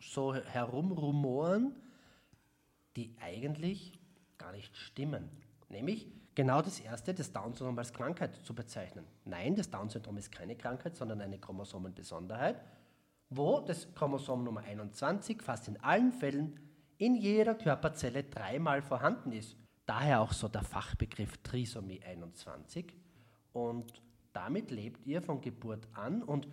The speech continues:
jetzt hat mich einmal, Nicola, kannst du mir die Frage beantworten, einmal ein, eine Schülerin gefragt,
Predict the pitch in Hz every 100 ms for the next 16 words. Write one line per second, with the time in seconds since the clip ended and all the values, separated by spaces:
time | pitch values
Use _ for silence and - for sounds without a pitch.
0 | - - _ _ - - 160 160 202 208
1 | 160 147 156 151 170 151 139 139 139 -
2 | 147 143 143 - 117 131 123 117 123 123
3 | 131 - 117 123 131 - 113 113 113 113
4 | - 107 107 143 175 170 139 139 131 -
5 | - 90 156 -